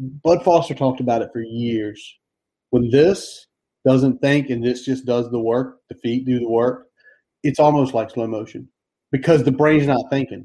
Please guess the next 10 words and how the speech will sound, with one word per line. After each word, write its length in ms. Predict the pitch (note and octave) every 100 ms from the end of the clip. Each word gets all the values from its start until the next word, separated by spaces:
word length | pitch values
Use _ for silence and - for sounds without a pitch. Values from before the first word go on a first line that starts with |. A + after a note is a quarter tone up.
| -
The 60 | B2
brain's 380 | C#3 D3 D3+ C3
just 220 | C3 A#2+
reacting. 640 | A#2 A#2 A2+ - - C3 _ _ _ _ _ _ _ _ _ _
And 580 | C#3+ C#3+ C#3 C3 B2+ B2+ - _
again, 720 | C#3+ C3 A#2 D#3 D#3 C3 A#2 -
he 300 | - G3+ A3+
is 160 | B3+
that 220 | - A#2+ A2+
middle. 340 | A2 -